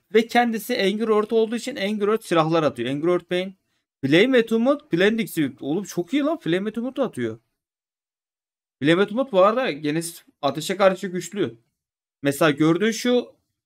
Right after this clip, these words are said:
e, maskete bakarsan banesinin yüzde yirmi beşi olduğunu görürsün.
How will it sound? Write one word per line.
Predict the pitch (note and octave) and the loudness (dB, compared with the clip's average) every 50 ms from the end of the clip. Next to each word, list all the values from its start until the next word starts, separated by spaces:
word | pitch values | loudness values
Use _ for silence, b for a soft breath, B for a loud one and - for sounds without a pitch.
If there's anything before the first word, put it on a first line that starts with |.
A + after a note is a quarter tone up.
| _ _ _ _ _ _ | _ _ _ _ _ _
e, | - C3+ C3+ C#3 C#3 C#3 | -2 0 2 4 4 4
maskete | C#3 D#3 D#3 D#3+ D#3+ - _ - A3 F#3+ F#3 | 4 2 2 2 0 -2 _ -2 -2 2 2
bakarsan | G3 F#3 F#3+ B3 B3 A#3+ A#3+ - F#3 F#3+ A#3 - - _ _ _ _ _ _ _ | 2 2 4 2 2 2 2 2 0 0 0 -2 -10 _ _ _ _ _ _ _
banesinin | - B2 F3 G3+ B3+ B3 A3 A#3 - A#3 C4 | 0 4 4 6 6 4 2 0 -2 -4 -2
yüzde | A#3+ A3+ G3+ F3+ F3 G3+ | -2 -2 -2 -2 -2 -2
yirmi | G#3 G3+ G3+ G3+ | -2 -2 -2 -2
beşi | G3+ G3 - - | -4 -4 0 0
olduğunu | F3+ D#3+ D3+ C#3+ C3+ B2+ A#2+ A2+ | 0 0 0 0 -2 -2 -2 -2
görürsün. | A2+ A2 G#2+ G#2 - - - | -2 -4 -4 -6 -8 -14 -18